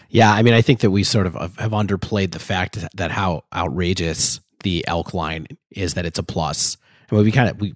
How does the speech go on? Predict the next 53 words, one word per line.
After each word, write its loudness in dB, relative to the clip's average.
we -4
read 8
it 6
earlier, 4
but -2
we 0
haven't 2
had 0
that -2
moment 2
of, -4
"Why 2
is 4
it 4
a 6
plus?" 4
Maybe 0
we're 0
gonna 2
talk 0
about 0
that -2
more 0
later, 0
but -4
really, 4
why 2
is 2
it -2
a -8
plus? -4
That's -6
so 0
absurd. 0
I -4
mean, -2
to -4
be 4
able, 0
so 0
what -2
I 4
did 0
one -2
game -4
was, -4
in -8
the -2
deck -2
that 0
I 4
played, 0
was 2